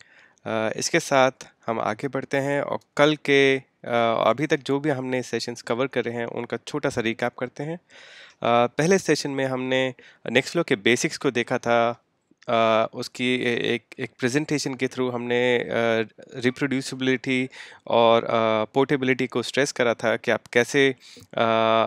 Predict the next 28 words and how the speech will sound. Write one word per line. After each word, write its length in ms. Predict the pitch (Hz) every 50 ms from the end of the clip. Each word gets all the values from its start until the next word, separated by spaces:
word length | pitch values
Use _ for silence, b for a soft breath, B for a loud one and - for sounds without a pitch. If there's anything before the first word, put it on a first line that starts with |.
| -
Nextflow 420 | - 117 120 131 - - - 160 151
को 100 | - 143
यूज़ 260 | 123 123 127 123 -
करके 400 | - 120 113 - - 123 120 123
अपने 520 | - - - - 120 123 123 120 120 - -
साइंटिफिक 580 | - - - 120 123 131 135 - - 147 143 - _ - - - - _ _ _ _ -
डेटा 220 | 123 127 139 156
एनालिसिस 500 | 143 131 113 107 113 - - 120 113 -
को 320 | - - 110 113 110 104 - B B B B B B _ _ - -
रिप्रोड्यूसिबल 640 | 113 117 - 135 123 120 120 - - 123 123 131 131
और 140 | - - 107 -
पोर्टेबल 360 | - 113 113 - 107 117 120
बना 200 | 104 104 104 107
सकते 280 | 113 - - _ - 135
हैं। 200 | 135 143 139 143 B B B B B B
इसके 220 | - - - 180 165
साथ 280 | - - 135 131 131 131 - -
हमने 340 | 131 127 131 135 135 127 - - -
hello 220 | 131 143 175 185 165 143
dot 200 | 135 135 - -
N 140 | 113 123 139
F 100 | 156 - - - - -
स्क्रिप्ट 340 | - - - 165 165 -
के 140 | - - 143
ज़रिए, 420 | 123 - 131 120 120 120 123 123 120 117 _ B B B B B B B B -
अ, 280 | 117 117 113 113 113 113
Gitpod 420 | 107 - - 131 - - 156 156
पर 380 | 151 _ - 123 123 123 123